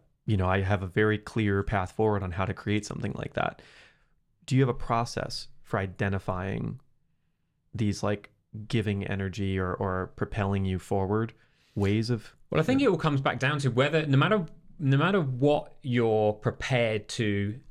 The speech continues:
Speaker 2: do. So if we think about this intentional quality output, no matter what that output is.
Speaker 1: So, uh, ca-,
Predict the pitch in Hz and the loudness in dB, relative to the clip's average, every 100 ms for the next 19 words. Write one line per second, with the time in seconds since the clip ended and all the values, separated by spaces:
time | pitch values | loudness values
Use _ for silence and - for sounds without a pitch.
0 | - - 107 101 117 85 107 - 143 165 | -12 -6 -2 2 2 0 -4 -2 2 2
1 | 160 131 131 117 110 - 113 127 120 113 | 4 4 2 2 -2 -2 -2 -2 -2 -4
2 | 101 107 104 110 98 107 98 80 117 151 | -2 -2 -2 -2 -2 -2 -6 -2 0 2
3 | 170 180 - 139 131 127 120 - 120 135 | 2 0 0 -2 -2 -4 -6 -6 -4 -2
4 | 101 90 - - - 139 113 - | -2 -4 -10 -8 0 0 0 -2